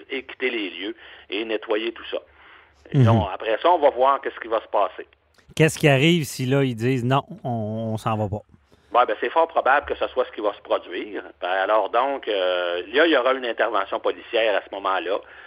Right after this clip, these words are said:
Speaker 1: Euh, quel corps de police va la faire ? Il y a, <laughs> il y a encore une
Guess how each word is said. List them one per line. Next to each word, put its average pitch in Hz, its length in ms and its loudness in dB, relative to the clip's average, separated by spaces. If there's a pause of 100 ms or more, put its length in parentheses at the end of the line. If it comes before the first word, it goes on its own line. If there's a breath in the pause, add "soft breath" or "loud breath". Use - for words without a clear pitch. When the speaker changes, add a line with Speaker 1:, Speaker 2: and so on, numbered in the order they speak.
(260 loud breath)
Speaker 1:
Euh, 90 480 -2
quel 147 180 4
corps 151 240 4
de 135 60 0
police 127 420 0
va 113 100 2
la 98 160 2
faire ? 123 360 2
Il 90 80 -4
y 85 40 -4
a, - 40 -6 (100)
<laughs> - 100 -20
il 107 40 -6
y - 20 -4
a 110 80 -4 (160)
encore - 340 0
une 123 140 -14